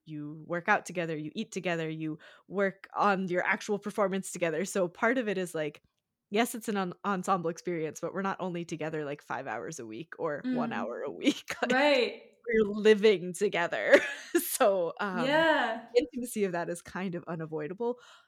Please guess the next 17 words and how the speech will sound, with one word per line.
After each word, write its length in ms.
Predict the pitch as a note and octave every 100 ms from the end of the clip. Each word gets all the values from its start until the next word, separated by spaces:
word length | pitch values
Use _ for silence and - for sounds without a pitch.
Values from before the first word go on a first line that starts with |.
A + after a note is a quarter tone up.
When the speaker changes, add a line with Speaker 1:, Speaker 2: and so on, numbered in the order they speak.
| _ B3
Speaker 1:
And 120 | B3+
also 220 | G#3 C#4
that's 180 | C#4+ C#4
a 60 | D4+
lot 260 | F3+ E3+
of 100 | G#3+
personalities. 1080 | - G#3+ - A3 F3 A3+ C#4+ D#3+ D3 E3 -
Like, 200 | F#3 F#3
that's, 240 | F#3 G#3 -
I 60 | G#3
think 160 | A3+ A3
that's 160 | A3
part 180 | - D4
of, 60 | A3+
like, 220 | G3+ - -
quartet 420 | G3 F#3+ F#3 -
versus 460 | F3+ E3+ E3 E3+